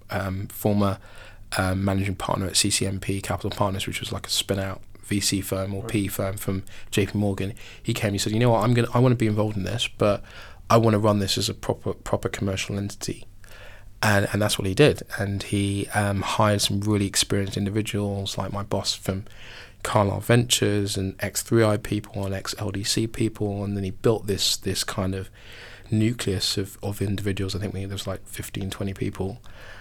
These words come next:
Speaker 1: And, um, I was fortunate enough to be one of the sort of the mo-, the sort of early, early hires. And I went in, I had, I knew absolutely nothing about P E. Um, we had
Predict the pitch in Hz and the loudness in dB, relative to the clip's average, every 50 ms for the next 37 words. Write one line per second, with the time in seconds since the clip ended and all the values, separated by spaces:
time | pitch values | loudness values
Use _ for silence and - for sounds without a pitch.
0 | - - - - - - 98 98 98 98 98 - 104 101 101 95 92 - - - | -16 -18 -14 -6 -2 0 2 2 2 0 0 0 0 0 0 0 -2 -2 2 4
1 | 123 127 117 - - - - - - 123 120 120 123 - 117 113 113 110 110 107 | 6 6 6 6 4 2 2 2 4 4 4 2 2 0 0 0 2 2 2 2
2 | 107 107 101 - - - - - 110 104 101 110 107 107 107 107 113 - - - | 0 0 -2 -4 -4 -2 -2 0 0 -2 -2 -2 -2 -2 -2 -2 -4 -6 -8 -8
3 | 107 104 - - 110 101 104 110 110 107 107 107 104 107 110 - - - - 110 | -6 -4 -4 -2 -4 -2 0 2 2 2 2 0 -2 -4 -6 -10 -12 -6 -4 -2
4 | 104 104 104 117 123 131 117 104 - - 110 107 107 110 113 101 - - 110 120 | -2 0 2 4 4 4 4 4 2 0 0 2 2 4 4 4 4 6 6 6
5 | 143 160 - - - - - - - - - - - - - 113 107 110 110 117 | 4 2 0 -4 -16 -16 -16 -16 -18 -18 -18 -18 -12 -4 0 2 4 4 4 2
6 | 127 - - 117 107 107 107 107 107 107 - - - - 104 107 113 113 - - | 0 -2 0 2 4 4 4 4 4 2 2 0 -2 0 2 2 2 2 2 2
7 | - 117 113 113 - - - - - 110 104 110 123 139 - - - - - - | 0 0 2 2 0 -2 -4 -4 -2 0 0 0 -2 -4 -6 -12 -18 -18 -18 -18
8 | - - - - - - - - 107 104 101 101 101 98 101 98 98 101 - - | -18 -18 -18 -18 -18 -12 -4 -2 0 0 0 0 -2 -2 -2 -4 -4 -6 -8 -12
9 | - - - - - - - - - - - - - - - - 110 107 107 107 | -16 -20 -20 -20 -20 -18 -18 -18 -18 -16 -18 -16 -16 -16 -10 -6 -2 0 2 2
10 | 107 104 104 101 98 - - 107 101 101 98 98 98 | 2 2 0 -2 -2 -2 0 0 0 0 0 -2 -6